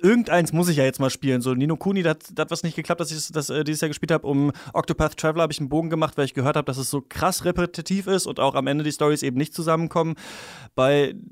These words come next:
Dragon Quest gibt's ja jetzt auch so Kritikpunkte, ne, dass der Soundtrack irgendwie nur midi, äh, <laughs> midi-Files und sowas, äh, sind. Aber was würdest du denn jetzt sagen, Christopher? Äh, Persona fünf, denke ich ja, ist wahrscheinlich das. Da höre ich jetzt hundert Stunden. Das ist auch,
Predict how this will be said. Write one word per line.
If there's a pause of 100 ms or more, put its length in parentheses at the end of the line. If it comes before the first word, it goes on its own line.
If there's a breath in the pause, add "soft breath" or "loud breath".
Dragon
Quest
gibt's
ja
jetzt
auch
so
Kritikpunkte,
ne,
dass
der
Soundtrack
irgendwie
nur
midi,
äh,
<laughs>
midi-Files
und
sowas,
äh,
sind.
Aber
was
würdest
du
denn
jetzt
sagen,
Christopher? (360 loud breath)
Äh,
Persona
fünf,
denke
ich
ja,
ist
wahrscheinlich
das.
Da
höre
ich
jetzt
hundert
Stunden.
Das
ist
auch,